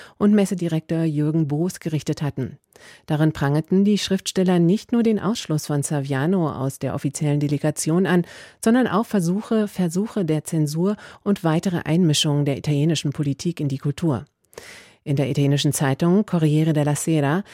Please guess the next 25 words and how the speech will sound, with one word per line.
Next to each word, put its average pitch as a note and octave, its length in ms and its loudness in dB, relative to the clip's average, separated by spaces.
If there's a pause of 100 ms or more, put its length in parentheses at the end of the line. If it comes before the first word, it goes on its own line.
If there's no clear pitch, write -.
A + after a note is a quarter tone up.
(120)
erklärte E3 480 -2
Cipolletta G3 520 0
nun, F#3+ 420 2
Saviano E3+ 720 0
hätte F#3 240 0
nicht E3 400 0
auf E3+ 160 -4
der D#3+ 180 -2
Vorschlagsliste D#3 960 -4
der D#3 140 -2
Verlage D#3 420 -2
gestanden. C#3+ 600 -2 (520)
Dass C#3+ 180 0
man C3+ 140 2
Saviano C#3 400 2
nicht C3 200 -2
aufgenommen F3+ 500 0
habe, F3+ 260 0
tue F#3 200 0
ihm F3+ 180 4
leid. F3+ 460 0
Der C3 100 0
Schriftsteller F3 680 -4
und F3+ 160 0
Mafia-Experte D#3 920 -2